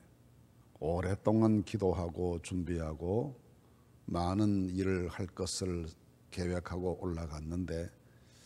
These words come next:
가서 며칠 지나지 못해서 성전에서 군중들에게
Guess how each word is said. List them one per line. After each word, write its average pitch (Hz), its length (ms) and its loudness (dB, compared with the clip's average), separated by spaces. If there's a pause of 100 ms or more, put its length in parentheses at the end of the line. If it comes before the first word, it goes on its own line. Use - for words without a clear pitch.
(440)
가서 98 460 4
며칠 104 460 4
지나지 104 420 4
못해서 92 560 0
성전에서 92 800 0
군중들에게 87 1000 -2